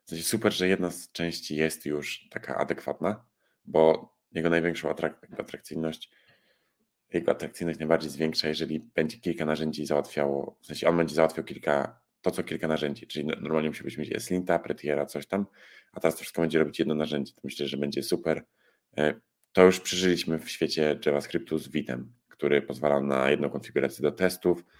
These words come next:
do Vita, do, nie wiem, Ladle czy s-, e, Storybooka. Te wszystko, te wszystkie rzeczy konfigurowałeś jednym pliczkiem i to wszystko działało tak samo. Jeżeli zainstalowałeś plugin na przykład do importów, to on jakby, to było na wszystkich twoich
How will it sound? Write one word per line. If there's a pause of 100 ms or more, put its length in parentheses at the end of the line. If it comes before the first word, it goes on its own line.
(240)
do
Vita, (280)
do,
nie
wiem,
Ladle
czy
s-,
e,
Storybooka. (320)
Te
wszystko, (260)
te
wszystkie
rzeczy
konfigurowałeś
jednym (100)
pliczkiem (140)
i
to
wszystko
działało
tak
samo. (260)
Jeżeli
zainstalowałeś
plugin (360)
na
przykład
do
importów,
to
on (120)
jakby, (360)
to
było
na
wszystkich
twoich